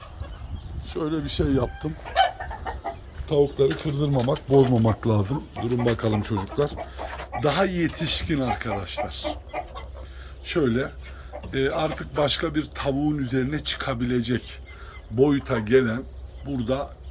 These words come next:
iki, dört, beş Bresse, bir Silver Brakel, bir tane de kırma tav-, horozumuz var. Bunları kapattım. Bunlara ne veriyoruz? Şu anda böyle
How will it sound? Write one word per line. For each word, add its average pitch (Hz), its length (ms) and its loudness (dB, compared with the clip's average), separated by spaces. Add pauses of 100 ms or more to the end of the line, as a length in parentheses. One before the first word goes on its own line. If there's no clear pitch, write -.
(120)
iki, 127 320 -6 (160)
dört, 127 500 0
beş 139 340 -2
Bresse, 127 560 0
bir 131 60 -4
Silver 117 520 -4
Brakel, 120 440 -2
bir 156 100 -4
tane 151 220 -2
de - 60 0
kırma 139 360 0
tav-, 117 260 -2
horozumuz 98 640 -2
var. 156 180 -6 (600)
Bunları 156 340 2
kapattım. 160 580 0 (500)
Bunlara 175 320 6
ne 165 140 4
veriyoruz? 135 340 0
Şu 185 240 -4
anda 139 240 0
böyle 135 300 6